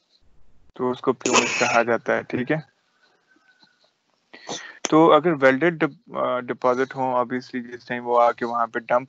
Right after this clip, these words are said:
हुए, जिस तरह ये सेवन पॉइंट एट में बताया गया है, तो इसमें अगर, अ, इम्ब्री इग्नम bright है, जो कि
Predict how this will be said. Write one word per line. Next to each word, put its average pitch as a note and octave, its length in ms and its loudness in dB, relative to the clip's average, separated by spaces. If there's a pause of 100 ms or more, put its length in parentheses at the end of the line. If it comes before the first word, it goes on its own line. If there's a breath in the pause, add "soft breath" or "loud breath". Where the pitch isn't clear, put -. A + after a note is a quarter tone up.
(100)
हुए, B2 120 -2
जिस A#2+ 180 -8
तरह B2 100 -10
ये A#2+ 80 -10
सेवन B2 320 -8
पॉइंट A#2+ 320 -10
एट A#2+ 260 -4
में A#2+ 100 -10
बताया A#2 320 -2
गया A#2+ 260 -8
है, B2 80 -12 (1600 loud breath)
तो C#3+ 80 -2
इसमें C#3 260 2
अगर, C3+ 420 6
अ, - 20 -4
इम्ब्री C3 540 -6 (580)
इग्नम C3+ 320 -8
bright B2 380 4
है, A#2+ 160 -2
जो B2+ 200 -2
कि B2+ 260 0